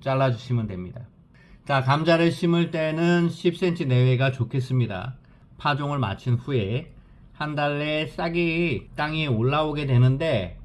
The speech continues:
이때 비닐 멀칭을 하신 경우 싹이 심었을 때 뚫은 구멍으로 잘 올라오게끔 관리만 해주시면 됩니다. 자, 봄 감자 잘 키우셔서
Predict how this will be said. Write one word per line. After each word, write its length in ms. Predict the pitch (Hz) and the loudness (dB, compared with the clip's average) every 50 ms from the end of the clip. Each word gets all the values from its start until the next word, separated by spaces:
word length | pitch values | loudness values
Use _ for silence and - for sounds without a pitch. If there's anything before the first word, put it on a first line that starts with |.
| - - - | -18 -18 -12
이때 680 | - 107 110 - - 135 123 107 104 117 123 110 92 87 - | -10 -10 -10 -6 -2 0 0 2 2 2 0 0 -2 -6 -2
비닐 240 | - 120 127 135 135 | 2 4 4 4 4
멀칭을 480 | 131 131 127 127 123 123 - 135 131 | 4 4 4 4 2 2 0 0 2
하신 320 | 127 127 131 127 135 131 127 | 2 2 2 2 2 2 2
경우 540 | 123 131 131 127 135 147 151 156 165 165 - - - - - - - - - | 4 4 4 4 2 2 0 -4 -6 -8 -12 -16 -20 -20 -20 -20 -20 -20 -12
싹이 500 | - 185 180 175 160 165 170 170 170 165 | -4 -2 -2 0 2 4 4 6 4 4
심었을 640 | - - - 170 170 165 143 - 175 147 139 - | 2 -2 -2 0 0 0 0 -2 -4 -4 -4 -2
때 460 | 147 147 147 147 151 147 131 120 123 - | -2 0 0 2 2 2 0 0 -2 -4
뚫은 240 | 156 151 151 147 - | -4 -4 -4 -4 -2
구멍으로 460 | - 120 127 147 147 139 127 131 127 | 2 4 4 4 4 2 0 -2 -4
잘 600 | - - - 113 113 131 147 156 156 - - - - | -6 -4 0 2 4 4 4 2 -2 -6 -8 -12 -8
올라오게끔 1040 | 117 117 120 131 147 151 143 123 117 113 123 123 123 - - 110 98 104 113 160 160 - - - | -4 0 0 2 2 2 2 2 2 0 0 -2 -2 -4 -6 -6 -4 -4 -6 -6 -8 -12 -12 -8
관리만 420 | - 101 101 101 107 117 123 123 131 | -6 -6 -4 -4 -2 0 2 2 2
해주시면 440 | 131 131 131 123 - 127 131 123 113 | 0 -2 -4 -6 -4 -2 -2 -2 -2
됩니다. 400 | 107 104 95 - - 110 110 - - - - - - - - - _ - - - - - | -2 -6 -8 -10 -12 -12 -14 -14 -16 -20 -20 -20 -20 -20 -20 -20 _ -20 -20 -20 -12 -4
자, 320 | 147 139 123 90 - - - | -2 0 0 0 -2 -6 -4
봄 200 | 131 135 139 135 | -2 -2 0 0
감자 520 | 147 147 151 139 123 104 104 127 160 170 | 0 0 0 0 0 0 0 0 -2 -4
잘 360 | - - - 117 127 143 147 - | -8 -8 -2 0 0 0 0 -4
키우셔서 720 | - - 220 202 175 190 - - - 135 113 - - - | -4 -4 -2 -2 -2 -2 -4 -4 -4 -4 -4 -4 -6 -12